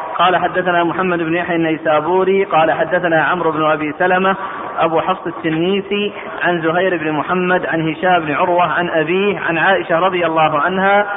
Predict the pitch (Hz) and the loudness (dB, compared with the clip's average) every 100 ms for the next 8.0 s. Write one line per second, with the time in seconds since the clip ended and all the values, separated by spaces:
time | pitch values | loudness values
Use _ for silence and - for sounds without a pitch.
0 | - - - 220 196 180 170 196 175 170 | -8 -6 -2 0 2 2 2 2 2 2
1 | 180 180 165 170 160 160 165 180 165 160 | 2 2 0 -2 0 0 2 2 4 2
2 | 165 156 147 180 175 165 143 170 185 202 | 0 0 0 0 2 0 -2 0 2 4
3 | 208 - - - - 190 196 180 165 165 | 2 -2 -10 -6 2 4 6 4 2 0
4 | 196 190 185 190 160 180 196 196 190 196 | -2 0 0 0 0 -2 -2 0 4 4
5 | 202 196 - - 175 165 170 214 208 185 | 4 2 -4 -4 -2 -2 -2 0 0 0
6 | 170 165 165 165 175 151 - - - - | 0 2 2 2 0 0 -2 -10 -12 -6
7 | 190 180 165 190 202 185 185 160 151 175 | -2 -2 2 4 4 4 4 2 -2 -4